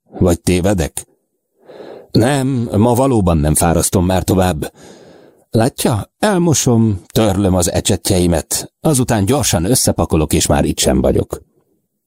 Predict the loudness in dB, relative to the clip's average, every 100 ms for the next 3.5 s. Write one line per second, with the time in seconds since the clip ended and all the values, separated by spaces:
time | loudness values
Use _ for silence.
0 | _ _ _ _ _ _ _ _ _ 0
1 | 2 2 -2 -2 -2 0 0 2 2 2
2 | 0 0 -2 0 0 2 0 0 0 0
3 | 0 0 0 0 -4